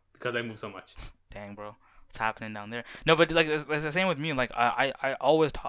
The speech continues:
Speaker 2: I always t-, like, toss and turn. Not sure which one, but I always turn. So it's like
Speaker 1: It's just a good speech, Hamza. It's just you toss and turn. That's it.
Speaker 2: Yeah. So yeah, I toss and turn a lot too. So I can see, but it's like if I, if you were paralyzed, you wouldn't be doing that, would you?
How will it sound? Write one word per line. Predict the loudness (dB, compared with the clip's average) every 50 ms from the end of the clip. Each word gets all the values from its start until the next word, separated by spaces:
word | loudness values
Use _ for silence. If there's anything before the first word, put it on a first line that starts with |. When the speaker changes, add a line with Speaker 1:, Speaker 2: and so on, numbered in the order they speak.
| -2
Speaker 2:
I | 0
always | 2 2 2 2 0 -2
t-, | -4 -10 -12 -8 -6
like, | -6 -6 -6 _ _ _ _ _ _ _ _ _ _ -10
toss | -4 -2 0 0 0 -2
and | -4 -8
turn. | -6 -6 -8 -8 -10 -14 -10 _
Not | -2 0 2
sure | 2 2
which | 2 2 0
one, | 0 0 0 2
but | 2 4
I | 4
always | 4 4 2
turn. | 2 0 0 2 2 0 -2 -8 -18 _ _ -4
So | 4 6 8 8 8 6 2 -4 -20 -20 -12 -8
it's | -6 2 4
like | 4 4 4 2 -4 -20 _ -20 -20 -20 _ _ _ 6
Speaker 1:
It's | 8 8 10
just | 10 12 12
a | 10
good | 10 8 4 4
speech, | 2 0 0 2
Hamza. | 2 2 2 2 2 0
It's | 0 0
just | -4 -4 -4 -2
you | 4 8
toss | 10 10 10 10
and | 6 4 4
turn. | 6 4 4
That's | 4 2 2 2
it. | 2 2 0 -6 -18 _ _ -6
Speaker 2:
Yeah. | -2 0 2 2 2 4
So | 4 4 6
yeah, | 6 6 4 4 6 6 6
I | 8
toss | 8 8 8
and | 8 6
turn | 4 4
a | 6 6
lot | 6 4 4 2
too. | 0 -4 -4
So | -2 0 0 0 0 0 -4 _ _ _ _ _ _ 0
I | 2
can | 2 2
see, | 2 0 0 0 -2 0 2
but | 2 2
it's | 4 4 4
like | 2 2 -2 _ -10
if | -2 2 4
I, | 4 4
if | 4 0 -2 -2
you | -2
were | -2 -2
paralyzed, | 0 2 2 2 2 2 0 0 -2 -4 -10 _
you | -10 -6 -6
wouldn't | -4 -4
be | -4 -6
doing | -8 -8 -8
that, | -8 -10
would | -12 -14 -16
you? | -18